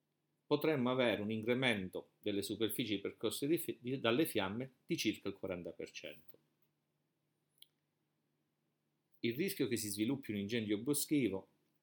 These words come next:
è influenzato da diversi fattori che possono essere raggruppati in due processi distinti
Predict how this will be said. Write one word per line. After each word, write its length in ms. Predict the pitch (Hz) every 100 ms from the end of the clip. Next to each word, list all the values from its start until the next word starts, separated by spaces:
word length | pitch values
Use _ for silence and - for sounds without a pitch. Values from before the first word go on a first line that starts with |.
| - _
è 100 | 135
influenzato 720 | 139 151 160 117 110 101 -
da 120 | 101
diversi 460 | 98 95 95 - 90
fattori 600 | - 98 - 87 90 98
che 80 | -
possono 380 | 131 143 - 135
essere 300 | 110 107 104
raggruppati 680 | 123 127 165 - 98 - 107
in 100 | 101
due 160 | 104
processi 540 | - 101 87 82 - 87
distinti 600 | 85 - 82 80 82